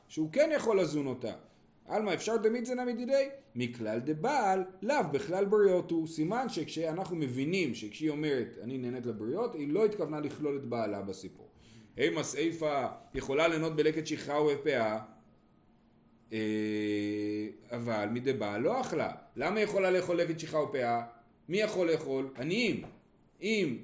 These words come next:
היא יכולה לאכול מבעלה, אז היא לא ענייה, נכון? אז יכול, אז זה שכתוב "יכולה לאכול מלקט שכחה ופאה", סימן שהיא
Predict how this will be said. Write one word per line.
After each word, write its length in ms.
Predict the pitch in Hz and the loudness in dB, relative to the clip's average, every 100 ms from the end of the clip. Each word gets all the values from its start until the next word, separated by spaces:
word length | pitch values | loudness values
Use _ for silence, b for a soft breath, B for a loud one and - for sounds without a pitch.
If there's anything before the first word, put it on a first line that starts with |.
| 156 | -4
היא 100 | 160 | -2
יכולה 260 | 160 202 | 0 2
לאכול 320 | 202 196 190 | 2 2 0
מבעלה, 560 | 180 175 175 233 208 208 | 2 4 6 6 4 0
אז 140 | 151 131 | -4 -2
היא 80 | 151 | 0
לא 140 | 180 | 0
ענייה, 400 | 208 233 202 110 - - _ _ - | 0 2 2 0 -6 -20 _ _ -14
נכון? 400 | 113 147 190 190 - - | -4 -2 -2 -4 -14 -14
אז 200 | 98 98 | -12 -6
יכול, 320 | 110 - 135 123 | -6 -4 -6 -6
אז 100 | 110 | -2
זה 120 | 196 | 0
שכתוב 320 | - 131 175 | 0 -2 0
"יכולה 260 | 151 131 156 | 0 2 0
לאכול 180 | 160 165 | 0 -2
מלקט 280 | 170 165 | -2 -4
שכחה 180 | 170 170 | -4 -4
ופאה", 200 | 170 226 | 0 2
סימן 400 | 220 175 202 220 | 2 0 -2 -2
שהיא 280 | - 226 220 | -2 -4 0